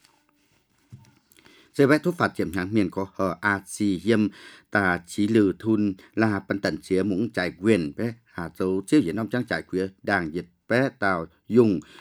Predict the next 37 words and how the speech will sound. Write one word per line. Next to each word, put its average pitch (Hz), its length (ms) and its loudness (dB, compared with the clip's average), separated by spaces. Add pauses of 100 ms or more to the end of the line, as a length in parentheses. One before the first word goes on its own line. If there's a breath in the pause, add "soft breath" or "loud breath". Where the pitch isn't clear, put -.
(300 loud breath)
phạt 104 240 0
diệp 92 240 -2
bùng, 90 200 -2 (140)
mười 101 220 2
cha 107 160 -4
bé, 135 240 -2 (360 loud breath)
dấu 107 320 2
phát 143 160 -2 (180)
dễ 101 140 0
hecta, 104 540 0 (280 loud breath)
biểu 110 200 4 (180)
tranh 101 380 0 (280)
mà 139 300 0
nghiêm. 92 280 0 (640)
Kiểu 101 320 2
trên 143 180 2
diệt 123 160 0
tiểu 92 180 -4
công 117 280 0
nai 131 200 0
hỏng 104 240 -4 (220)
nháng, 92 300 -2 (300 loud breath)
bé 131 140 4
tiểu 123 180 2
mâu, 120 340 2 (260 loud breath)
mình 113 180 0
tỏ 104 200 2
duẩn 104 180 2
túc 175 180 -2
bún 139 180 4 (100)
siêu 135 280 4
có 104 300 0
gì 95 300 0
béo, 120 440 2
diệt 92 280 -10
bé 131 100 0
tiểu 92 340 0